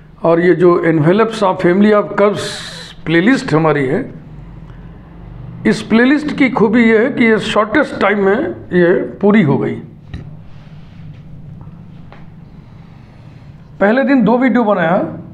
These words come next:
दूसरे दिन दस वीडियो बनाया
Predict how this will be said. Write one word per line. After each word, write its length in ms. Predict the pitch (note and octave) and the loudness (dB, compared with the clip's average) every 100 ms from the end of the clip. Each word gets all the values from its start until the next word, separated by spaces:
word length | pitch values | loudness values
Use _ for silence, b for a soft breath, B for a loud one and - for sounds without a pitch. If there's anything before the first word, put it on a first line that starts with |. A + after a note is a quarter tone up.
| - - - B2+ | -20 -20 -16 -4
दूसरे 460 | C#3 G3+ - B3+ | 0 0 2 0
दिन 300 | A3 B3+ A#3+ | 2 0 2
दस 220 | D3 G#3 A3 | 0 0 2
वीडियो 260 | B3 A#3 | 2 2
बनाया 500 | G3+ F#3 D3 E3+ - | 2 0 0 0 -2